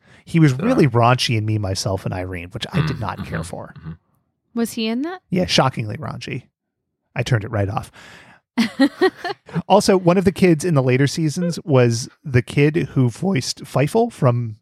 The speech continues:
Speaker 1: An American Tail
Speaker 3: Oh,
Speaker 1: in
Speaker 3: really?
Speaker 1: a live action role. But I think the coaches are really the ones to, to call out here.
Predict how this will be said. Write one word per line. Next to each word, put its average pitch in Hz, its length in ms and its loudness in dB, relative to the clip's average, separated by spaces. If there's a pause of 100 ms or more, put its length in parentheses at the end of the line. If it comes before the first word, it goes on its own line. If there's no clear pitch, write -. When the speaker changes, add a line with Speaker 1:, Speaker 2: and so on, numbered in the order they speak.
(120)
Speaker 1:
An 123 80 2
American 117 380 0
Tail 165 260 0 (220)
Speaker 3:
Oh, 202 440 0
Speaker 1:
in - 120 -2
Speaker 3:
really? 110 160 2
Speaker 1:
a 110 40 0
live 117 100 2
action 135 300 2
role. 190 200 0 (580)
But 214 100 6
I 226 60 6
think 302 240 -2
the 170 220 -2
coaches 156 540 2
are 117 100 4
really 110 320 2
the 104 120 -4
ones 107 300 -4
to, 110 200 -8
to 123 100 -8
call 107 260 -2
out 101 200 -4
here. 101 280 -10